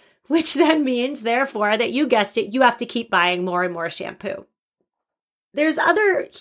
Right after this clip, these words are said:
health concerns as well that I do feel as though it's important to mention,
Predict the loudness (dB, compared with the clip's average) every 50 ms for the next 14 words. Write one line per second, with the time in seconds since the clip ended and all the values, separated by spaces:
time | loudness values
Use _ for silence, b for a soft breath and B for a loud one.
0 | -12 -8 0 4 4 4 4 2 -4 -18 _ -10 -8 -4 -2 0 2 2 2 2
1 | 0 -2 -4 -6 -4 -4 -4 0 2 4 4 4 4 2 2 0 -2 -2 -4 -8
2 | _ _ _ _ -2 0 2 2 0 0 -2 -2 0 0 0 0 -2 -2 -2 0
3 | 0 2 0 0 0 -2 -2 -2 -2 -4 -6 -8 -6 -6 -6 -6 -6 -8 -6 -6
4 | -4 -2 -2 -2 -2 -4 -6 -8 -8 -8 -10